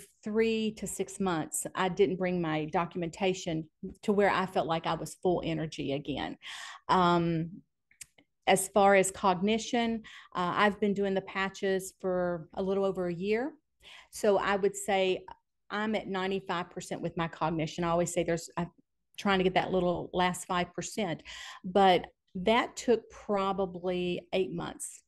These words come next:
to get to, to where I needed to go. Um, when I'm p-,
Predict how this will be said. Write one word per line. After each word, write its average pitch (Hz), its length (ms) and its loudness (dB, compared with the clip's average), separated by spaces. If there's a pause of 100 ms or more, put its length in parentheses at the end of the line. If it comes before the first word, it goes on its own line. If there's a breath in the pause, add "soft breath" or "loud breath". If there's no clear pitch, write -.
(460)
to 190 220 4
get 165 320 0
to, - 140 -14
to - 140 -4
where 170 200 2
I 175 160 0
needed 156 300 -4
to 160 40 -10
go. - 280 -4 (580 loud breath)
Um, 180 440 4 (200)
when 202 240 4
I'm 208 200 4
p-, 240 200 2